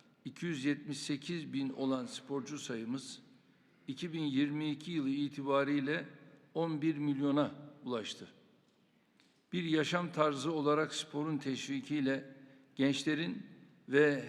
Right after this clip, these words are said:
her yaş grubundan halkımızın spor imkanlarına kavuşması beraberinde birçok branşta başarıyı da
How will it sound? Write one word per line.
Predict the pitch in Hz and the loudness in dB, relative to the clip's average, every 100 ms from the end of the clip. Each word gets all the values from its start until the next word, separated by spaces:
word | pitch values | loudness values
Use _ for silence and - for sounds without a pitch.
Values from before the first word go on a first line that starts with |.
| 120 | 2
her | 160 | 4
yaş | 170 147 147 | 6 4 2
grubundan | - 143 143 135 147 143 135 | -2 -2 0 2 2 4 4
halkımızın | 107 127 139 143 139 123 139 117 - - - - | 4 0 0 0 0 2 0 -2 -8 -20 -20 -18
spor | - - 135 180 175 143 151 | -8 -8 -2 0 0 -4 -2
imkanlarına | 147 135 139 147 139 135 131 123 | 0 2 2 2 2 4 2 2
kavuşması | 147 156 139 - 135 - 160 160 - - | 0 0 0 -2 -4 -2 -2 -4 -6 -2
beraberinde | 151 156 151 135 139 131 131 147 151 - - - - - | 2 6 4 4 2 4 4 2 -2 -6 -16 -20 -20 -4
birçok | 175 160 180 131 139 | -2 -2 -2 -2 -2
branşta | 156 143 127 - 160 160 - - 151 | 2 2 2 0 0 0 -6 -4 0
başarıyı | 147 147 139 131 120 | 2 2 0 0 2
da | 151 | 0